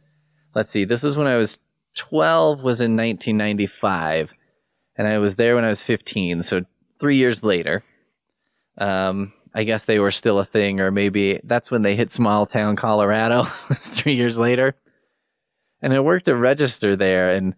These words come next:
one of the things that McDonald's did back then that was pretty smart was they, uh, they had specific things in the Happy Meals, but you could only get 'em, uh, if you bought something.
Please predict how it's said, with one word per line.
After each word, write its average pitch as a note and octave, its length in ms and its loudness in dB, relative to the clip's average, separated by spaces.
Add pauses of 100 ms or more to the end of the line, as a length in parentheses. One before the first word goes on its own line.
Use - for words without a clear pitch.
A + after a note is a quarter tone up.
(400)
one G#3 160 2
of B3 100 0
the G#3 100 2
things D3 480 2
that A#2 140 0
McDonald's A#2 640 0
did G#2 380 0
back G2+ 340 -2
then G2+ 240 -2
that F#2+ 160 0
was F#2+ 120 -2
pretty G2 260 0
smart G#2 460 0 (640)
was G#2+ 300 0
they, G#2+ 560 2
uh, G2 520 0 (320)
they B2 140 0
had C3 220 0
specific - 720 -2 (100)
things A#2 420 2
in A2 180 2
the G#2 120 0
Happy B2 380 -2
Meals, D3+ 420 0
but - 160 0
you A#2+ 100 0
could D3 120 0
only G#3+ 260 4
get F3+ 240 2
'em, F#2 320 -2 (600)
uh, G2 360 0
if - 80 -12
you G#2 160 -4 (100)
bought A#2 440 2 (1080)
something. - 640 -6